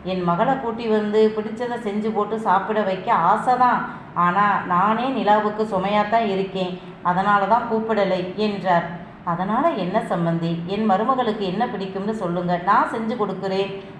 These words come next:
"யார் செஞ்சா என்ன? நீங்க பேரனையும் நிலாவையும் பார்த்துக்குங்க, நான் என் மருமகளை நல்லா பார்த்துக்கிறேன்" என்றார். முத்தழகிதான் வசந்தாவிடம், "இந்த காலத்தில் இதெல்லாம் சகஜம். இப்பெல்லாம் பொம்பளை பிள்ளைக கல்யாணம் பண்ணும்போதே சொத்து பத்து இருக்கான்னு ஏன் கேட்குறாங்க தெரியுமா?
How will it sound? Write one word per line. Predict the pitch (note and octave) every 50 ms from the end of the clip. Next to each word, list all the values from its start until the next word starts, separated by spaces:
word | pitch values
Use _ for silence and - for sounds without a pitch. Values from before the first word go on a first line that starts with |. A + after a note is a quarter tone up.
| -
"யார் | F3 E3 E3+ F3+ F3+ -
செஞ்சா | - G3 F#3+ F#3+ F#3 G#3+ A#3+ C4+ D4+ D#4 - G#3
என்ன? | G3+ G3+ G#3 G#3+ G#3+ G#3+ G#3+ G#3+ G#3+ G#3+ - - - - -
நீங்க | G3 G3 G3 F#3 F#3
பேரனையும் | F#3 F#3 F3+ F#3+ G3+ G#3+ G3+ G#3 G#3 G#3+ A#3 A#3 G#3
நிலாவையும் | F3+ E3+ F3+ F#3+ G3 F#3+ G3 G3 G#3 G#3+ -
பார்த்துக்குங்க, | F#3+ F3 F3+ F3+ G#3 - G3+ G3 F#3 F3+ F3 E3 D#3 - - - - - - - -
நான் | G3 F#3+ F#3+ F#3 F#3 F3+ F3 E3 D#3+ E3+ E3
என் | F#3+ G#3 G3 G3 F#3
மருமகளை | F3+ F#3 G#3 A3 A#3+ A3+ G#3+ F#3+ F#3
நல்லா | F3 F3 F3 F#3 G3+ A3 A#3
பார்த்துக்கிறேன்" | A#3 G#3+ F#3 F#3 F#3 - G3 - G3 F#3 F3+ E3+ E3 - - -
என்றார். | - A3 A3 G#3+ G#3 - F3+ F3+ E3 D#3+ - - - - - - - - - -
முத்தழகிதான் | A3 A3 A3 - C4+ C4+ C4 A#3 G#3 G3+ G3 F#3 F#3+ G3 F#3+ -
வசந்தாவிடம், | F3+ F#3 F#3+ - A#3 A3+ A#3 A#3 G#3+ F#3+ F3+ F3+ F#3 G3+ G3 G3 F#3+ F#3 G3+
"இந்த | A3 A3+ A3+ A3 G#3+ G#3
காலத்தில் | G#3 G#3 G#3 A3 A#3 B3+ A#3+ - B3+ A#3
இதெல்லாம் | G#3+ F#3+ F3 F#3 F3+ F3+ G3+ A#3 B3
சகஜம். | - - G3+ F3 E3 G3 G3 G3 G3 F#3+ E3+ - - - - - - - - -
இப்பெல்லாம் | A3 A3 - - A3 G#3+ G#3 G#3+ G#3 - -
பொம்பளை | - G#3 G#3 - C4 C4+ B3+ -
பிள்ளைக | - G3+ G3 G3 F#3+ F#3 F3+ G3+ A3
கல்யாணம் | A3 - G3+ F#3+ G#3+ A3 B3 A#3+ A#3 A3+ G#3 -
பண்ணும்போதே | F#3+ F#3+ F#3+ F#3+ G3 F#3+ F3+ F#3+ F#3+ A3+ A#3
சொத்து | - G#3+ G3+ - C4
பத்து | A#3+ A#3 A3+ A3 G#3+ G3+
இருக்கான்னு | F#3+ G3 F#3+ G3 G#3 G#3 A3 G#3+ F#3+
ஏன் | F#3 G3+ A3+ C4+ C#4
கேட்குறாங்க | B3 A3+ G#3+ A3 A3 G#3 G#3 G3+ G3 G3+ G#3 G#3 G#3 G#3+ G#3
தெரியுமா? | G3+ G3+ G3+ G#3 G#3 A3 A#3+ C4+